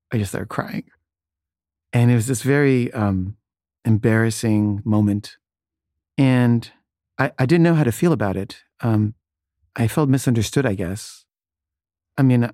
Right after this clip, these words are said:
I didn't start doing therapy or anything. I didn't, like, take that seriously. But I, you know, he was right, I <laughs> guess. And I did eventually start doing therapy, and I was really glad I did. So again, that was good advice. Uh, maybe not delivered in the most easy to digest form,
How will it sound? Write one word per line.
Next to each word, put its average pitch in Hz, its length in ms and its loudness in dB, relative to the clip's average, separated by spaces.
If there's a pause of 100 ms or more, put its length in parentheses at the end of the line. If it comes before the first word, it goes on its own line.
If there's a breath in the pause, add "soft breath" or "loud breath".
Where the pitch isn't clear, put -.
I 123 60 0
didn't 135 440 0 (640)
start 127 260 -2
doing 117 180 2
therapy 120 340 0
or 98 60 -2
anything. 98 220 -2
I 107 40 -2
didn't, 110 200 -2
like, 101 260 -8 (240)
take 123 160 -2
that 107 140 -4
seriously. 135 320 0
But 131 180 -2 (180)
I, 135 220 0
you 180 60 2
know, 170 60 4
he 120 100 2
was 113 160 -2
right, 123 320 -2
I 110 60 -6
<laughs> - 20 -2
guess. 117 400 -4 (500 loud breath)
And 147 140 0
I 127 40 0
did 131 160 0
eventually 113 520 0 (240)
start 123 140 0
doing 117 120 2
therapy, 113 260 0
and 110 80 0
I 110 60 0
was 113 120 0
really 113 180 0
glad 113 200 0
I 98 100 -4
did. 104 280 -2
So 110 240 -8 (440)
again, 139 260 0
that 123 100 2
was 117 140 0
good 113 140 2
advice. 113 520 -4 (440)
Uh, 127 120 2
maybe 123 380 2 (100)
not 123 140 0
delivered 120 360 2
in 110 80 2
the 110 80 4
most 107 360 -2 (300)
easy 127 280 4
to 113 140 0
digest 110 480 -2
form, 104 480 -2